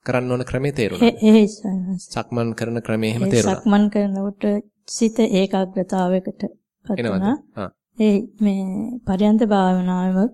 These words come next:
Speaker 2: අ, සාමාන්‍ය දුරට
Speaker 1: සාර්ථකයි.
Speaker 2: ඒ.
Speaker 1: හරි. ඔහොම කරගෙන යන්න. කියන්නේ තව තව ප්‍රගුණ කරන්නයි තියෙන්නේ.
Speaker 2: අ, සමහරවිට මට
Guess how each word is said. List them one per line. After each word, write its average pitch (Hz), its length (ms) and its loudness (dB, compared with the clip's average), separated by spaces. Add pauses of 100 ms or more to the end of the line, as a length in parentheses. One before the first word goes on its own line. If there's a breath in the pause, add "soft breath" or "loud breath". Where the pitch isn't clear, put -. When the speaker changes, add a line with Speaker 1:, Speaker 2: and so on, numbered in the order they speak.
(640)
Speaker 2:
අ, 202 80 -2 (280)
සාමාන්‍ය 208 600 2
දුරට 185 340 -2 (720)
Speaker 1:
සාර්ථකයි. 110 420 -6 (240)
Speaker 2:
ඒ. 196 220 0 (260)
Speaker 1:
හරි. 110 260 -12
ඔහොම 147 220 -6 (100)
කරගෙන 131 340 -4
යන්න. 117 240 -4 (400)
කියන්නේ 120 320 -2
තව 135 220 2
තව 143 240 0
ප්‍රගුණ 135 360 0
කරන්නයි 135 380 -2
තියෙන්නේ. 98 420 -2
Speaker 2:
අ, 233 120 -8 (160)
සමහරවිට 220 580 -2
මට 202 240 -6